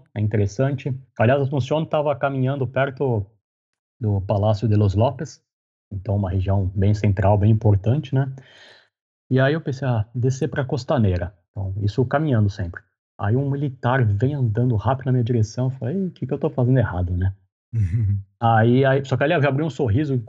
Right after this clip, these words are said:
Speaker 1: quando chegou mais perto, eu falei, "Ok, não tô fazendo nada errado." Ele vem, "Ah, onde você quer ir?" "Ah,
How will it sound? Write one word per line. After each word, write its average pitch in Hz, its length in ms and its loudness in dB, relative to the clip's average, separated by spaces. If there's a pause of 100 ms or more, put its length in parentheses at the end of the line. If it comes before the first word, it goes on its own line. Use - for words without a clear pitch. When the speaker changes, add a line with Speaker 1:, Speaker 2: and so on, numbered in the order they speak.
(100)
Speaker 1:
quando 127 160 -2
chegou 127 180 -2
mais 113 160 2
perto, 127 220 -2
eu - 60 -20
falei, 107 140 -2
"Ok, 82 240 -10
não 92 80 -8
tô 101 80 -6
fazendo 101 200 0
nada 113 120 4
errado." 92 320 -2 (420)
Ele 117 120 -2
vem, 131 100 -2
"Ah, 139 320 -4
onde 165 180 -6
você 208 80 -2
quer 190 180 -2
ir?" 98 200 -4 (300)
"Ah, 107 200 -4